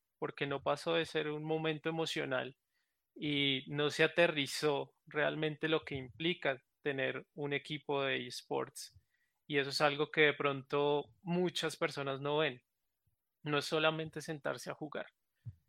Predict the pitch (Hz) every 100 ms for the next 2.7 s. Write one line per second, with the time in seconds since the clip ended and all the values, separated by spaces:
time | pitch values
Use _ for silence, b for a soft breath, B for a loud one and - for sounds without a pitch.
0 | _ _ - 151 131 - - - - _
1 | _ _ _ _ _ 147 - 175 165 160
2 | 165 165 - 180 160 160